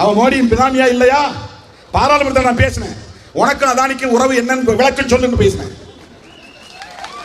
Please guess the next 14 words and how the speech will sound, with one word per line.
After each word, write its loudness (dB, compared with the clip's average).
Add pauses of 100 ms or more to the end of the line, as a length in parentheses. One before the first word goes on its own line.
பிரதமர் 0
விளக்கம் -2
சொல்ல 0
வேண்டும், 0 (1500)
அதானிக்கும் -2
தனக்கும் -2
என்ன 0
உறவு 2
என்பதை 0
விளக்க -2 (100)
வேண்டும். 0 (680)
உட்கார்ந்துட்டாங்க -2
அந்த -4
அம்மா -4